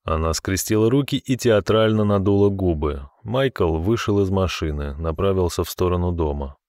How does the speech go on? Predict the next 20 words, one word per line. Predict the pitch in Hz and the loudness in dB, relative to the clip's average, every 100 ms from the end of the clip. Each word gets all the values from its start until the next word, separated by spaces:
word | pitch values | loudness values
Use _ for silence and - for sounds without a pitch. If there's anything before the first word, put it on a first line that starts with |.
| _ | _
Проводив | 104 110 131 151 | -4 -2 0 -2
капитана | - 107 110 123 120 104 | -2 -2 0 0 2 2
взглядом | 98 101 120 127 104 92 | 0 0 2 4 4 2
и | |
дождавшись, | 90 104 104 113 101 101 - | 2 2 4 4 4 0 -2
пока | 98 90 | -2 2
его | 104 98 98 | 2 4 2
спина | - 110 110 | 0 0 2
не | 107 | 2
скрылась | 113 - 101 82 76 | 0 0 0 0 -2
в | 78 | -4
дверном | 78 92 98 98 | -2 0 2 0
проеме, | 101 110 143 160 147 - | 2 2 4 2 0 -2
Алиса | 135 127 123 - | 0 2 2 0
принялась | 135 131 127 117 104 101 110 | 0 0 2 4 4 4 2
от | 101 | 0
скуки | - 95 87 | -2 -2 -2
смотреть | 95 101 87 82 78 | -2 0 0 0 -2
по | - | -4
сторонам. | - 95 95 90 76 69 | -2 2 2 2 0 -4